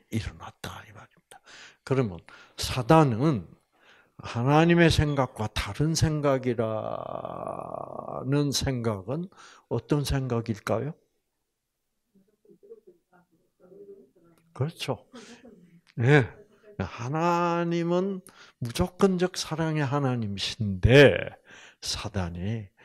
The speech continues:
이 무조건적 사랑으로는 이게 혼란만 야기될 뿐, 예,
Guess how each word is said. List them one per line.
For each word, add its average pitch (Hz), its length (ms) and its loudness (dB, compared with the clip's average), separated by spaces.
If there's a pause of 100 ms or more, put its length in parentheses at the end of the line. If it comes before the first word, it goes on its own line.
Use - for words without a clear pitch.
(560)
이 131 300 2
무조건적 135 800 -6
사랑으로는 110 1600 -6 (1600)
이게 101 400 -2
혼란만 139 1120 0
야기될 107 540 -2 (160)
뿐, 190 320 -2 (440)
예, 120 160 2